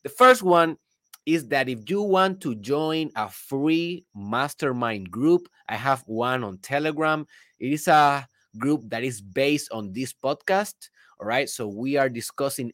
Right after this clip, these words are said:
everything that we are learning. We are supporting each other.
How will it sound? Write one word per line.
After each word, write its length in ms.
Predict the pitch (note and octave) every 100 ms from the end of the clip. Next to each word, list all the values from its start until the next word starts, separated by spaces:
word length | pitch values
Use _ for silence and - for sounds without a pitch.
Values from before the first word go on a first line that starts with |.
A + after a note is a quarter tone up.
| -
everything 500 | E3+ F#3 F#3+ F#3+ E3+
that 140 | C#3
we 140 | B2 C#3
are 180 | A#2+ G#2
learning. 600 | A#2+ D3+ D#3+ E3 D#3+ C3
We 200 | A#2+ A#2
are 240 | A2+ G#2+
supporting 640 | - G#2 - E3 D#3+ F3
each 220 | D#3 - D#3+
other. 460 | D3+ D3 D3 C#3